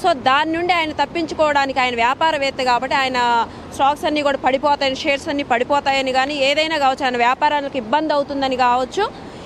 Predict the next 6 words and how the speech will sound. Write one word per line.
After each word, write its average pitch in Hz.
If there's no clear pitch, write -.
ఎవరున్నారా 294
సరైనటువంటి, 320
ఏమంటారు, 285
అక్రమార్కుడు, 302
అవినీతి 302
పరుల్ని, 294